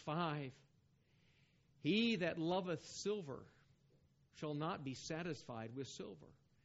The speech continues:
nor he that loveth abundance with increase. This also is vanity." When goods increase, they are increased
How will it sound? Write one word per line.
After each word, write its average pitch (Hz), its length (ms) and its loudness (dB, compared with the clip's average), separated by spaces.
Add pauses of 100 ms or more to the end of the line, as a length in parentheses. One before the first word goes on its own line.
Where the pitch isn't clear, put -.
(240)
nor 147 120 2
he 240 280 2
that 233 180 0
loveth 190 400 0
abundance 156 640 0
with 151 160 -2
increase. 180 600 0 (920)
This 208 380 6 (140)
also 156 520 -2 (460)
is 120 180 -6
vanity." 113 580 -6 (1120)
When 180 220 4
goods 226 400 -2
increase, 247 680 -4 (800)
they 220 200 8
are 277 140 4
increased 247 800 -2